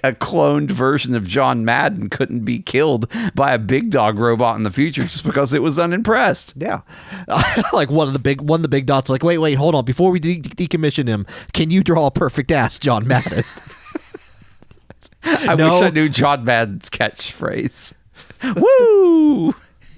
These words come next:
Speaker 2: What?
Speaker 1: He just feels like John Madden is a, is a, um, Ric Flair alike, right?
Speaker 2: I mean, like, he had, uh, like, every time, like, he had boom. Like, I think he was like,
Speaker 1: Oh,
Speaker 2: "Boom," or
Speaker 1: boom.
Speaker 2: something. Like, yeah.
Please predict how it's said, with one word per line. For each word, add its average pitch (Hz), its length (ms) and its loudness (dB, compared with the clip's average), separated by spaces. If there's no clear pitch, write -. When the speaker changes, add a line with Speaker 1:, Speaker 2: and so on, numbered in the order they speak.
Speaker 2:
What? 247 140 -2
Speaker 1:
He 180 160 -2
just - 260 -6
feels 214 200 0
like 147 140 2
John 127 300 0
Madden 104 320 0
is 98 180 -4
a, 107 120 -4
is 107 200 -2
a, 98 260 0
um, 95 240 -2
Ric 120 260 -2
Flair 101 320 -2
alike, 90 480 -2
right? 110 300 -4
Speaker 2:
I 415 80 -2
mean, 381 140 4
like, 254 180 2
he 277 140 4
had, 302 360 2
uh, 262 180 2
like, 269 260 0
every 330 220 2
time, 320 200 2
like, 226 280 0
he 330 80 4
had 185 180 0
boom. 170 380 0
Like, 139 220 0
I 131 40 0
think 196 200 0
he 185 60 4
was 170 100 0
like, 151 140 -2
Speaker 1:
Oh, 147 40 4
Speaker 2:
"Boom," 277 220 4
or 175 160 4
Speaker 1:
boom. - 20 4
Speaker 2:
something. 143 320 2
Like, 104 200 -4
yeah. 123 340 0